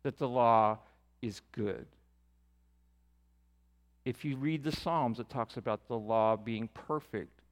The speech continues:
and restoring the soul. But see, we apply it incorrectly. We don't understand what it's trying to teach us.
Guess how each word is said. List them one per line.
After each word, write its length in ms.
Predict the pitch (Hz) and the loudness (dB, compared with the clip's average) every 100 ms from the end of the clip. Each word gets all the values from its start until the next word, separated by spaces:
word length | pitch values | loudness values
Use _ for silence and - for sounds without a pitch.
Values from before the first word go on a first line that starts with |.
| _ | _
and 240 | 120 107 104 | -6 -6 -6
restoring 880 | 113 107 - - - 123 120 117 110 | -10 -10 -12 -16 -12 -6 -4 -4 -6
the 120 | 107 | -10
soul. 540 | - - 151 117 - - _ _ _ _ _ _ _ _ _ | -10 -6 -4 -4 -8 -18 _ _ _ _ _ _ _ _ _
But 140 | 147 | -6
see, 220 | - 180 | -2 -2
we 220 | 156 160 160 | -2 -4 -2
apply 680 | 170 - - - 185 202 | -4 -4 -6 0 2 4
it 220 | 170 123 - _ _ - | 4 2 0 _ _ -6
incorrectly. 1200 | 160 160 156 - 156 165 180 - - 95 101 123 - | -4 -2 -6 -6 2 4 2 0 -8 -4 -4 -8 -6
We 140 | 131 | -2
don't 200 | 147 156 | -2 -2
understand 640 | 151 147 - - 160 156 139 | -4 -4 -6 -8 -4 -4 0
what 140 | 143 | 0
it's 120 | 127 | -2
trying 360 | - - 139 135 | -10 -4 -2 -2
to 80 | 131 | -4
teach 360 | - 185 - | -6 -8 -4
us. 280 | 113 95 - | -4 -4 -8